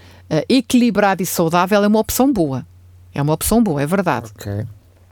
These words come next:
Speaker 1: Porquê? Porque o estarmos muitas horas sem comer é um bom instrumento para a regeneração das nossas células, que estejam com alterações. Estamos a dar ao nosso organismo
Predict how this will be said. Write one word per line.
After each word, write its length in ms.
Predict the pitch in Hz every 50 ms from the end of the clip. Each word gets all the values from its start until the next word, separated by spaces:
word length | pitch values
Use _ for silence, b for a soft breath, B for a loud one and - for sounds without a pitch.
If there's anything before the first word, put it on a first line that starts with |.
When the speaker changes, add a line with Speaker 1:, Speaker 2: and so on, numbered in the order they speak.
| _
Speaker 1:
Porquê? 320 | - 247 262 - - 202 170
Porque 420 | - - 170 - - - 190 - -
o 40 | 185
estarmos 400 | 185 - - 262 247 247 226 196
muitas 400 | 196 214 240 262 254 - 220 -
horas 180 | 202 190 185 -
sem 180 | - 196 185
comer 400 | 175 - 170 160 156 156 185 - B B B B B B B B -
é 140 | - 185
um 340 | 190 190 190 185 185 180 175
bom 320 | 160 151 202 262 269 247 -
instrumento 640 | - 214 208 - - - 202 190 190 190 208 214 - -
para 140 | - 202 196
a 40 | 208
regeneração 640 | 196 170 175 190 208 220 214 208 208 - - 202
das 160 | 208 202 208 190
nossas 320 | 202 196 185 - 196 -
células, 460 | - - 156 139 139 143 - - - - - -
que 80 | - -
estejam 260 | - 180 170 185 175
com 140 | 165 185 170
alterações. 760 | 165 165 - - 165 165 - - - - - - - - - b b b b
Estamos 260 | b - 175 165 160
a 60 | 185
dar 180 | 170 202 208 214
ao 80 | 214
nosso 240 | 196 196 196 - -
organismo 460 | 185 175 160 175 175 175 165 165 175